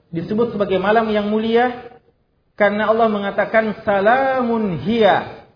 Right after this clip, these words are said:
hatta matla'il fajr." Keselamatanlah yang terdapat pada malam tersebut,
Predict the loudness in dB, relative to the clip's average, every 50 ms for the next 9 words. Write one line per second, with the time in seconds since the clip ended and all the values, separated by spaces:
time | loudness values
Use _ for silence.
0 | _ _ _ _ _ _ _ _ _ _ -2 2 2 2 2 0 -4 0 2 2
1 | 4 4 4 2 2 0 -2 -4 -4 -4 -2 0 0 0 -2 -4 -4 -4 -4 -2
2 | -2 -2 -2 -4 -6 -6 -8 -20 _ _ _ _ _ _ _ _ _ _ _ _
3 | _ _ -4 -4 -2 0 2 2 2 2 2 0 0 0 -2 0 2 2 2 2
4 | 0 -4 -12 -14 -18 -20 _ _ _ _ _ -4 0 0 0 0 -2 -4 -6 -2
5 | 0 0 0 2 0 -2 0 -2 -2 0 0 0 2 0 0 0 -2 -2 -4 -6
6 | -6 -6 -6 -4 -2 -2 -2 -4 -6